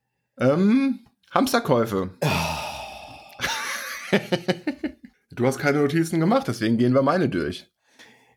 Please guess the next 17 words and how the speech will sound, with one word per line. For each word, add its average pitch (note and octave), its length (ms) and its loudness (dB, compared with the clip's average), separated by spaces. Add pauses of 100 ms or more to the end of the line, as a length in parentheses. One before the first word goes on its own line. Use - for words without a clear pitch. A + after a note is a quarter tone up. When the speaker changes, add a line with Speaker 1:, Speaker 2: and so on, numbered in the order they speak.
Speaker 2:
Ich - 120 -6
hab E3 140 0
in C#3+ 100 -2
meinem A#2+ 280 2
Kopf - 440 -4
Notizen E2 580 -12
gemacht. E2+ 400 -10 (680)
Speaker 1:
Ja. G#2 420 -2 (640)
Speaker 2:
Nein, G#2 400 2
ich G#2 120 -4
hab's, - 300 -4
ich G#2+ 120 -10
bin G#2 80 -4
ganz G#2 180 0
ehrlich, G2 360 -2
ich G2 120 -10
hab's, - 240 -12